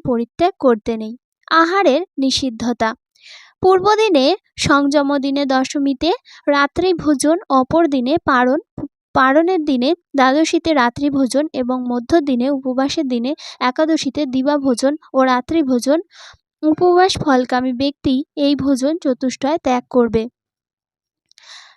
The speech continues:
ব্রতের কারণে অনিষ্টোৎপত্তি। হরিবাসর সমাগত হলে ব্রহ্ম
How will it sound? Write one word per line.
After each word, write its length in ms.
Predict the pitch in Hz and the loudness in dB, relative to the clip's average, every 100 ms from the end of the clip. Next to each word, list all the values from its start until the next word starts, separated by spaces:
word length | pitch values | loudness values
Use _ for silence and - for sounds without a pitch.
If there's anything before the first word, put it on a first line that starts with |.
| _ _ _ _ _ - | _ _ _ _ _ -2
ব্রতের 380 | 302 349 415 427 | 0 2 2 0
কারণে 400 | 480 453 285 269 392 | 2 4 4 2 2
অনিষ্টোৎপত্তি। 960 | - 269 262 - 262 220 247 233 - 247 262 _ _ | 0 2 2 2 0 2 0 0 -4 -8 -10 _ _
হরিবাসর 580 | 269 302 381 392 381 403 | 2 4 4 2 0 -2
সমাগত 540 | - 330 320 330 339 359 | 0 0 0 0 0 -2
হলে 320 | 311 285 302 240 339 - | 2 2 4 0 -4 -4
ব্রহ্ম 360 | 254 269 277 | 2 2 4